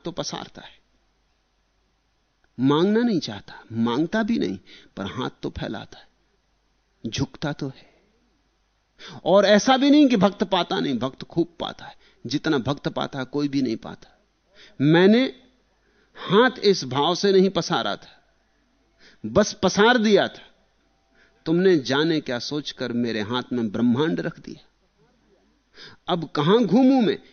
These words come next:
इसे मुट्ठी में बांधे बांधे। जो बिना मांगे हाथ पसार दे, अहोभाग्य हैं उसके,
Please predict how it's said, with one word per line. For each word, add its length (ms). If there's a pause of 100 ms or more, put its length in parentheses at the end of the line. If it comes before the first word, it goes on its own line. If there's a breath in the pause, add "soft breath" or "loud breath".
(120)
इसे 240
मुट्ठी 420
में 160
बांधे 320
बांधे। 480 (2250 loud breath)
जो 180
बिना 420 (920)
मांगे 400
हाथ 320 (200)
पसार 340
दे, 260 (1200)
अहोभाग्य 600
हैं 60
उसके, 400